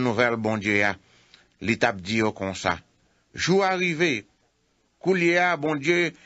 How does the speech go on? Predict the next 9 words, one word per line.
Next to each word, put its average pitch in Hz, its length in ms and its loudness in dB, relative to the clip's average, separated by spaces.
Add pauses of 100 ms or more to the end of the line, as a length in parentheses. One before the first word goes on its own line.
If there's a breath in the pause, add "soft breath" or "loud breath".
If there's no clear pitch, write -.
(120 loud breath)
ki 143 160 -2
wa 143 240 2
nan 151 80 -2
syèl 147 400 0
la, 151 160 2
ap 131 240 0
vin 147 380 -2 (100)
pran 143 400 -2
pouvwa 135 640 0